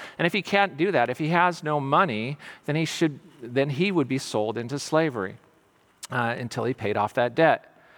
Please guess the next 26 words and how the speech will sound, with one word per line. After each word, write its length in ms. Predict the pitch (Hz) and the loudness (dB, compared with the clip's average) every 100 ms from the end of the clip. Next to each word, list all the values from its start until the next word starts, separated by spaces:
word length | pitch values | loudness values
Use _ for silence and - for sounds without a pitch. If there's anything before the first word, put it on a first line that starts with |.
| - - - _ | -20 -20 -20 _
Some 240 | - 190 | 2 2
slaves 380 | 190 180 180 180 | 4 6 6 6
were 120 | 175 | 4
the 80 | 165 | 4
result 420 | 160 156 151 151 | 4 4 2 2
of 80 | 165 | 0
military 580 | 165 175 208 - 123 104 | 0 0 0 0 0 0
conquests. 800 | - 101 98 90 - - - - | 0 -2 -2 -8 -8 -10 -18 -14
And 100 | 123 | -4
so 120 | 135 | -4
conquered 420 | - 135 147 185 | 2 4 4 2
nations 500 | 143 143 147 165 156 | -2 0 -2 -4 -4
were 160 | - 123 | -2 4
offered, 460 | 127 147 160 147 123 - - - - | 6 6 2 -2 -4 -14 -20 -14 -4
um, 540 | 113 113 104 107 120 - - | -2 0 0 -4 -12 -16 -12
servitude 680 | - - 165 170 - 170 165 | -4 2 2 2 4 4 2
to 180 | - 143 | 0 2
Israel 440 | 156 165 160 160 | 0 2 2 2
if 120 | 143 | 0
they 120 | 156 | 0
agreed 440 | 143 127 135 143 127 | 0 0 2 2 0
to 400 | - 139 135 139 | -2 0 0 0
a, 360 | 120 127 127 - | 0 2 0 -2
a 40 | |
peace 360 | - - 180 - | -4 -2 -2 -2
contract. 760 | - 120 101 - 90 - - | -2 -2 -2 -4 -6 -8 -16